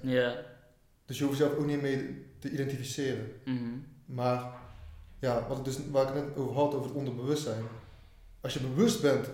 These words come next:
Speaker 2: over het onderbewustzijn, is het niet meer onbewust.
Speaker 1: Ja, klopt.
Speaker 2: Begrijp je wat ik bedoel?
Speaker 1: Ja, ja, ja, ja.
Speaker 2: Dus dat is echt superbelangrijk, maar dat is wel, eh, dat kost wel training en herhaling om dat echt te
Speaker 1: Mhm.
Speaker 2: leren.
Speaker 1: Klopt, en daar op meditatie denk ik sowieso heel erg bij. En schrijven en zo.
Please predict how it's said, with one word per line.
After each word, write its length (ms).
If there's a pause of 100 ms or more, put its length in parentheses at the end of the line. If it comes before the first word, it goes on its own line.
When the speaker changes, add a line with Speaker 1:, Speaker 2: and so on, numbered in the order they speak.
Speaker 2:
over 180
het 80
onderbewustzijn, 800 (380)
is 100
het 40 (100)
niet 0
meer 180
onbewust. 320 (1300)
Speaker 1:
Ja, 280
klopt. 260 (140)
Speaker 2:
Begrijp 240
je 60
wat 100
ik 60
bedoel? 220
Speaker 1:
Ja, 100
ja, 160
ja, 400
ja. 140
Speaker 2:
Dus 80
dat 160
is 80
echt 180
superbelangrijk, 680
maar 420 (240)
dat 120
is 100
wel, 500
eh, 280 (120)
dat 60
kost 180
wel 140
training 500
en 80
herhaling 420
om 80
dat 120
echt 160
te 60
Speaker 1:
Mhm. 80
Speaker 2:
leren. 320 (320)
Speaker 1:
Klopt, 260
en 140
daar 240
op 80
meditatie 600
denk 180
ik 120
sowieso 340
heel 160
erg 220
bij. 220 (840)
En 100
schrijven 440
en 120
zo. 80